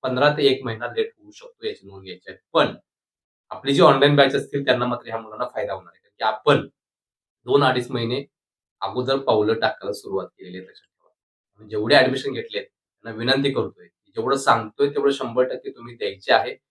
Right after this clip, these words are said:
बाकी काय करायचं, कसं करायचं, फॉर्म कुठं भरायचा, कसा भरायचा, सगळं माझ्यावरती सोपं आहे, कुणीही टेन्शन घ्यायचं नाही. सगळ्या डिपार्टमेंटच्या अपडेट तुम्हाला पहिल्या भेटतील, त्यामुळं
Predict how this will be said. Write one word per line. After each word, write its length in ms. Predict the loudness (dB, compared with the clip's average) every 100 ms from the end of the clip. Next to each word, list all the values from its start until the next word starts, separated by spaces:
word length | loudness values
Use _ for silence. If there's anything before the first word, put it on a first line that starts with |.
| _ _ -8
बाकी 240 | -6 -2
काय 220 | 4 4
करायचं, 320 | 4 0 -2
कसं 240 | -6 -8 -4
करायचं, 320 | -2 -2 -2 -4
फॉर्म 180 | -2 -4
कुठं 220 | -12 -10
भरायचा, 260 | -8 -8
कसा 260 | -12 -14 -10
भरायचा, 400 | -8 -8 -6 -8 -10 _ _ -8
सगळं 180 | -2
माझ्यावरती 420 | 2 2 0 -6 -10
सोपं 280 | -20 _
आहे, 60 | _ _ _
कुणीही 240 | -10 -6 -2
टेन्शन 300 | -2 -4 -8
घ्यायचं 280 | -8 -8 -18
नाही. 100 | _ _ _ _ _ _ -10
सगळ्या 300 | -6 2 4
डिपार्टमेंटच्या 800 | 6 6 4 2 2 4 6 4 -2
अपडेट 420 | -4 2 2 0
तुम्हाला 240 | -2 0
पहिल्या 300 | 0 0 0
भेटतील, 400 | 0 -2 -6 -8 -8
त्यामुळं 400 | -10 -8 -6 -6